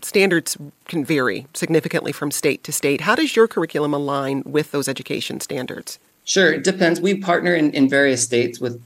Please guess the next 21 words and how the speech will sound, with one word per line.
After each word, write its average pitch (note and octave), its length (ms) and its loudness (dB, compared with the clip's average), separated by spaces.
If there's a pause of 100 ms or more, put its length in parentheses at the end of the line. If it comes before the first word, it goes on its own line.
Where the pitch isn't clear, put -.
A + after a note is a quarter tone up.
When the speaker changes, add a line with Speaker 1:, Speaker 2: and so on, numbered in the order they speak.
Speaker 2:
with A#2+ 200 0
the A#2+ 60 -4
various A2 400 -2
entities. G2+ 460 -6
So, G#2+ 120 -4
for G2+ 120 -8
example, G#2+ 400 -6
New G#2+ 120 -6
Hampshire, A#2 360 -4
we A2 100 -2
have G#2+ 200 -2
a, G2+ 200 -6
a G#2 60 -10
partnership A2+ 520 -4
with G#2+ 120 -6
the - 80 -6
Department G2+ 420 -6
of G2 80 -8
Ed, G2+ 220 -2
and G#2 120 -6
we've G2+ 300 -8